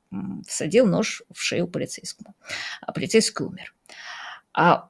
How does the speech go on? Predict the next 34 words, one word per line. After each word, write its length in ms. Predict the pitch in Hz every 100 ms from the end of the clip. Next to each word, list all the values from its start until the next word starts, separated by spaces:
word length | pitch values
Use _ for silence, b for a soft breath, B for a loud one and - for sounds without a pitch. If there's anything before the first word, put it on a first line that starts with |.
| _
очень 360 | 262 285 - 175
характерная 580 | 175 165 - 175 170 175
картинка. 500 | 208 220 370 415 -
Понятно, 340 | 226 240 180 -
что 120 | 165
там 140 | 175
все 160 | 165 185
сложнее, 720 | - 208 208 294 311 233 - - _
м, 320 | 135 170 - -
но 120 | 190 220
картинка 440 | 226 - 285 180
безумно 340 | 165 190 156 -
характерная. 600 | - - - - - - _ B B B B B B
И, 160 | 233
мне 160 | 247 254
кажется, 300 | 254 - 202
безумно 420 | 180 180 262 262
характерная 720 | - 196 185 - 208 220 196
заголовок 800 | 170 160 160 165 196 - - - -
Sky 300 | - 175 190
News. 400 | 196 - - - _ _ _ _ _ _ -
Что, 160 | - -
оказывается, 540 | - 196 294 311 -
все 200 | - -
это 120 | -
случилось 600 | 208 - - 339 359 -
во 60 | -
время 320 | 208 277 294
правой 340 | 285 320 320 294
демонстрации. 680 | 294 294 - 494 - -
Вот 240 | 151 269 466
они 160 | 427 392
кто 220 | - 131
виноваты, 580 | 107 95 80 - -